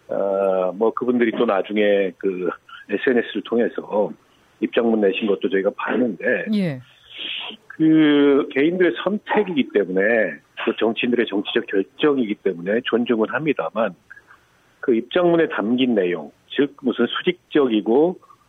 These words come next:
Speaker 1: 어떻게 보면 강요된 흡수 통합이다.
Speaker 2: 네.
Speaker 1: 아, 몸만 따라가는 거지 영원히 따라갈 수 없는 그런 통합이었다라는 말씀은 좀처럼 이해가 되지 않습니다.
Speaker 2: 어.
Speaker 1: 아, 이게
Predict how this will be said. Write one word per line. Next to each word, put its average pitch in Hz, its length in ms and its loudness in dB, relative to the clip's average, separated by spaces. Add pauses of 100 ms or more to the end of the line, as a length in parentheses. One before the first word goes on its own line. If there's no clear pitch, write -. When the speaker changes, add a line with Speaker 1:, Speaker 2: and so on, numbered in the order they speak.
(220)
Speaker 1:
어떻게 95 320 -4
보면 107 160 2
강요된 110 540 0
흡수 - 280 -4
통합이다. 143 760 -2
Speaker 2:
네. 190 360 -4 (760)
Speaker 1:
아, 95 400 0
몸만 127 420 2
따라가는 123 480 2
거지 127 560 0 (220)
영원히 117 340 2
따라갈 123 340 2
수 - 120 -2
없는 98 180 0
그런 95 220 -2
통합이었다라는 - 1600 -4
말씀은 101 800 -2 (300)
좀처럼 123 420 0
이해가 110 240 0
되지 101 240 -2
않습니다. - 720 -8
Speaker 2:
어. 170 720 -4
Speaker 1:
아, 190 400 -2
이게 117 260 2